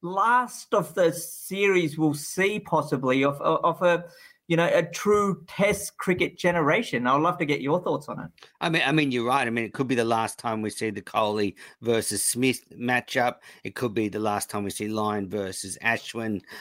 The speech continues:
Speaker 2: Um, you're right. It could be, you know, Warner's gonna retire soon. Um, so you're right. It, it's, it's a bit of a last hurrah. I mean, I'm not sure when Australia's due to go back to India. There was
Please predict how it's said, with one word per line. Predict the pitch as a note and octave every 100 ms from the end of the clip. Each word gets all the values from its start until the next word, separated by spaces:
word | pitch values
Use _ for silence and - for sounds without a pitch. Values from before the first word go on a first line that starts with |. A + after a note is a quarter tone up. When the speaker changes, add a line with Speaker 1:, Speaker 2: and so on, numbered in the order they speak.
| - -
Speaker 2:
Um, | F#2+ F#2+ G#2+
you're | B2 C3
right. | B2+ G2
It |
could | - B2
be, | B2 B2 -
you | D3+
know, | G2+ G#2+
Warner's | A2+ B2+ B2+ B2+ A2 -
gonna | C3 B2
retire | A#2+ - B2 A#2+ A#2+
soon. | - C3 B2 B2 G#2 - - -
Um, | - A2+ A#2 A#2 -
so | - D#3+
you're | D#3+ - D3 F#3 F3+
right. | F3 C3+ C#3
It, | D#3+ D#3+ E3
it's, | C#3 - - - -
it's | -
a | D3
bit | D#3
of |
a | C3
last | B2+ A#2+ - -
hurrah. | B2 A#2+ A#2
I |
mean, | B2 B2 - - -
I'm |
not | A3+ -
sure | A#3
when | F3+ D3+
Australia's | - D#3 C#3+ B2 G#2 -
due | B2 C3 B2+
to | - A2+
go | G2+ A2+ A#2+ A2 -
back | A2+ A#2 -
to | A2+
India. | - C3 C3 A#2 G2
There | G#2
was | G#2 F#2+